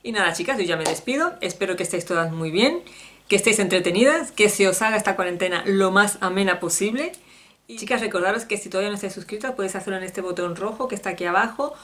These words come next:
o en la carita que va a salir dentro, no sé si sale ahora o sale dentro de un momento, esta carita mía que está por aquí, la pulsáis y YouTube os avisa de las próximas notificaciones de los vídeos que vaya subiendo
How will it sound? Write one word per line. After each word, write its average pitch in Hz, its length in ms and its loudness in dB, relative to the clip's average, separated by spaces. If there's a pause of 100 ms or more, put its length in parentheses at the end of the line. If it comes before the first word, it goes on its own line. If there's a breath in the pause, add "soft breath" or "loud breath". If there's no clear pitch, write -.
(200 loud breath)
o 214 120 4
en 196 120 6
la 180 120 6
carita 208 380 2
que 196 80 0
va 185 80 0
a 185 60 -2
salir 180 260 0
dentro, 180 320 -4
no 202 100 -2
sé 208 140 -6
si 175 80 -6
sale 165 300 -2
ahora 226 480 2
o 190 100 2
sale 175 480 2
dentro 165 320 -2
de 170 80 0
un 170 60 -4
momento, 208 480 -2
esta 196 200 -2
carita 165 680 0
mía 220 440 0
que 208 60 -8
está 180 220 -4
por 170 120 0
aquí, 233 440 -4 (500 loud breath)
la 151 160 -2
pulsáis 285 760 2 (200)
y 185 540 4
YouTube 175 320 2
os 220 100 4
avisa 220 320 2
de 240 60 4
las 190 160 2
próximas 190 380 -4
notificaciones 165 680 -2
de 226 100 -2
los 175 120 -4
vídeos 175 220 0
que 175 100 -6
vaya 160 220 -2
subiendo 247 500 0